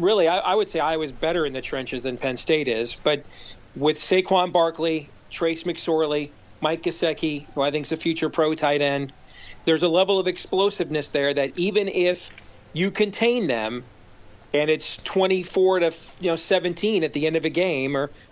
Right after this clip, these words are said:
uh, and, and, or twenty-four to twenty, and you're protecting a lead, it just takes one bad angle, one pass in space for Penn State to do to Iowa very similarly what Iowa, Iowa did to Iowa State two weeks ago with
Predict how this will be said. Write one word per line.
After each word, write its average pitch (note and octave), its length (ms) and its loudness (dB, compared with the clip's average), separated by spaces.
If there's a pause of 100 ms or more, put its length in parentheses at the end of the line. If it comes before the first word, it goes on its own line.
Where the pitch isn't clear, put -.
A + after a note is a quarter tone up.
(140)
uh, D#3+ 60 0
and, D#3+ 400 0
and, D#3 280 -2
or D#3 140 2
twenty-four E3+ 600 0
to E3 140 -4
twenty, F#3+ 340 2
and D3+ 100 0
you're E3 80 2
protecting D#3+ 480 0
a D3 60 0
lead, E3+ 420 2 (400)
it D#3+ 140 0
just F#3 360 0
takes E3+ 300 0 (120)
one D#3 340 0
bad F3 260 4
angle, E3 420 0 (520)
one F3+ 440 0 (200)
pass E3 520 2
in F#3 180 0
space D#3+ 600 -2 (400)
for D#3+ 100 -2
Penn F#3 260 0
State G3 300 0
to F#3 80 0
do F#3+ 140 0
to F3+ 120 2
Iowa E3+ 580 0
very F3 460 -2
similarly D3+ 800 -2 (260)
what D#3+ 140 0
Iowa, E3 360 2 (160)
Iowa E3 320 0
did D#3+ 160 -4
to E3+ 120 0
Iowa D3 340 -2
State E3+ 400 -4
two D#3+ 160 -2
weeks F3 300 -2
ago C#3 320 0
with C3+ 220 -4